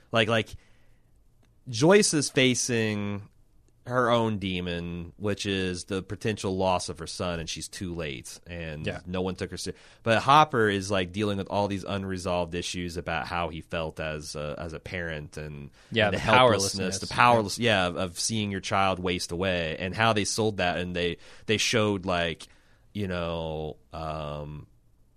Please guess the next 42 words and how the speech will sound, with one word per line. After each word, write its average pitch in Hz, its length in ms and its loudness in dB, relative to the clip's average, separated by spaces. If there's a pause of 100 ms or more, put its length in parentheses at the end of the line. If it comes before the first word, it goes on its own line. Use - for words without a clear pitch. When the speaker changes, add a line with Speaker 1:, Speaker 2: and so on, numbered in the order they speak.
Speaker 1:
when 110 120 -4
they 92 140 -2
pulled 123 280 -2
the 107 60 -4
tube 117 320 -2
out 107 160 4
of 95 80 0
Will, 127 480 2
like, 95 160 2
they're 90 180 -2
doing 92 360 -2
the 87 40 -8
thing 95 300 -4
with 87 140 -6
his 82 160 -8
daughter 107 580 2
and, 90 180 -2
Speaker 2:
Mm-hmm. 113 240 -2
Speaker 1:
and 87 200 -4
the 85 100 -4
C 117 300 -2
P 110 200 -2
R 104 400 4
versus 90 380 -4
him 101 160 -4
giving 92 220 -2
Will. 98 180 2
I 95 40 4
was 92 100 -2
like, 95 100 0
I 101 60 2
was 98 100 -2
like, 92 120 -2
"God 127 260 6
damn, 120 180 4
he's 104 80 -2
cracking 117 480 2
every 101 220 0
one 95 180 0
of 85 80 -4
Will's 80 240 -4
ribs." 64 460 -6